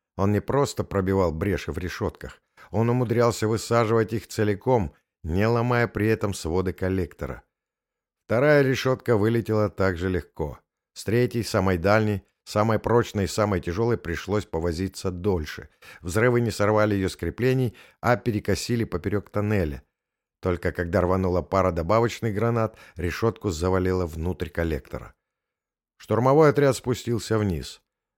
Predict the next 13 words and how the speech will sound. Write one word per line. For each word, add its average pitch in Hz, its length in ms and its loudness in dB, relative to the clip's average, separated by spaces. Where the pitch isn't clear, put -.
Борис 87 320 -2
огляделся. 87 680 -2
Склизкие 101 580 -4
стенки, 113 480 -4
неприятный 90 640 -2
запах. 92 560 -2
Всё - 280 -4
как 113 320 -4
и - 20 -2
прежде, 67 520 -8
всё - 340 -2
без 87 260 -4
изменений. 76 680 -4